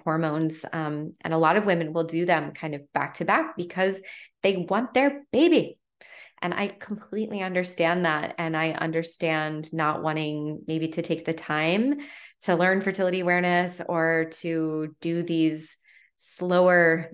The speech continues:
medicines or these lifestyle medicines can seem sort of, like, boring or not exciting, but they really, really make a difference, even if you, um, are wanting to go the Western medical route at some point,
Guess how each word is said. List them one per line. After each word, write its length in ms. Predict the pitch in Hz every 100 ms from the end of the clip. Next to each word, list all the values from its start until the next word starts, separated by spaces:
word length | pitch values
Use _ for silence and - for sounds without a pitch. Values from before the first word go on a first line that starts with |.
| -
medicines 680 | 170 165 175 165 156 156 165
or 100 | 160
these 200 | 156 156
lifestyle 520 | 151 160 - 160 156
medicines 600 | 151 156 160 160 151 143
can 200 | - 160
seem 300 | - 147 151
sort 240 | 156 151
of, 180 | 151 151
like, 180 | 151 156
boring 540 | 147 143 156 147 -
or 380 | - - 160 - -
not 280 | - - -
exciting, 640 | 180 147 156 - 151 170 -
but 380 | 147 156 -
they 120 | 170 165
really, 760 | 151 160 160 165 165 165 160 - - _ -
really 460 | 160 160 185 175
make 180 | 165 151
a 60 | 156
difference, 520 | 156 156 165 - - -
even 360 | 175 165 156
if 300 | - 160 160
you, 320 | 165 151 151 -
um, 460 | 147 147 147 160 - _ _
are 180 | 240 320
wanting 300 | 151 147 165
to 120 | -
go 300 | 165 147 156
the 120 | 151
Western 360 | 151 156 - 160
medical 720 | 143 156 - 151 147 151 - - - - _
route 340 | - 180 160 -
at 180 | 170 -
some 300 | 208 330 -
point, 380 | 143 160 214